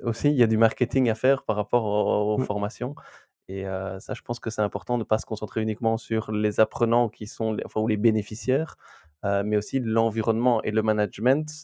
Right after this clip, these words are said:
Speaker 1: marketing de la formation ou des formations vis-à-vis du management.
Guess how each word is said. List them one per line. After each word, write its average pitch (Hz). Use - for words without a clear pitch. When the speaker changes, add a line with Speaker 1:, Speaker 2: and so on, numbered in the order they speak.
Speaker 1:
marketing 120
de 110
la 113
formation 113
ou 110
des 113
formations 117
vis-à-vis 117
du 113
management. 110